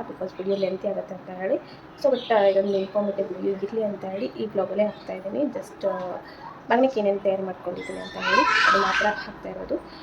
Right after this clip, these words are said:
So, ಆ, let's get start this video. Hey my YouTube family. So ನಾನು ಇಲ್ಲಿ, ಮ್, ಬಾಗಿನಕ್ಕೆ ಏನೆಲ್ಲ ತೊಗೊಂಡಿದ್ದೀನಿ ಅಂತ ಹೇಳ್ತೀನಿ.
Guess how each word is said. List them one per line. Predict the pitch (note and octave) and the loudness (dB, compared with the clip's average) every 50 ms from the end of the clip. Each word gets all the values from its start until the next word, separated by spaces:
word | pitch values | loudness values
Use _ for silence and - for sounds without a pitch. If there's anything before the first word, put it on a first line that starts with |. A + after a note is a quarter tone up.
| - - - - - - - - | -16 -18 -18 -18 -18 -8 -2 0
So, | C4+ B3 A#3 A#3 A#3 | 0 2 4 2 2
ಆ, | B3 A#3+ A#3+ - - - A3 | 2 0 -4 -10 -8 -6 -4
let's | G#3+ G3+ G3+ - - - - | -2 -2 -4 -6 -8 -10 -8
get | - - | -6 -4
start | C5 C5+ - - - B4+ - - | -4 -4 -4 -4 -4 -4 -2 -2
this | - - - - | -2 -4 -6 -10
video. | - G3+ G3+ A3 C#4+ - - - - - - - - - _ _ _ _ _ - - | -6 -4 -2 -2 -2 -2 -4 -8 -18 -18 -18 -18 -20 -20 _ _ _ _ _ -4 -2
Hey | F4+ E4+ E4 | 0 2 4
my | D#4 C#4 | 6 6
YouTube | B3+ B3+ C4 C4 C4 | 6 4 2 0 -2
family. | - A#3+ A3+ A3 A3 G#3+ A#3 A#3 A#3+ B3 - - - | -2 -2 0 0 0 0 0 0 -2 -4 -6 -6 -6
So | B3+ A#3+ A#3 | -4 -4 -2
ನಾನು | A3 G#3 G#3 A3 A#3 A#3+ | -2 -2 -2 -2 -2 -2
ಇಲ್ಲಿ, | A#3 A3+ A3+ G#3+ G#3+ G#3+ G#3+ A3+ A3+ - - - _ _ - | -2 0 0 2 2 2 2 0 -2 -6 -10 -18 _ _ -6
ಮ್, | G#3+ G#3 G3+ G3+ G3+ G3 | -4 -4 -2 -2 -4 -4
ಬಾಗಿನಕ್ಕೆ | G3 G3+ G3 G#3 G#3+ A3 A3+ G#3+ A3 - - B3+ | -4 -4 -4 -2 -2 -2 -2 -4 -6 -8 -6 -4
ಏನೆಲ್ಲ | A3+ G#3+ G3+ G3+ G3+ G3 F#3+ F#3 F#3+ | -2 -2 0 0 0 0 0 -2 -4
ತೊಗೊಂಡಿದ್ದೀನಿ | F#3+ - G3 F#3+ F#3 F3+ F#3 G3 F#3+ G3+ G3 F#3+ | -6 -8 -8 -6 -6 -6 -6 -8 -8 -8 -8 -6
ಅಂತ | F#3 F#3+ - | -6 -6 -6
ಹೇಳ್ತೀನಿ. | F#3+ F#3 F#3 F#3 - G#3 G3+ A3+ D#4 G4+ | -6 -6 -6 -8 -8 -6 -4 -4 -4 -4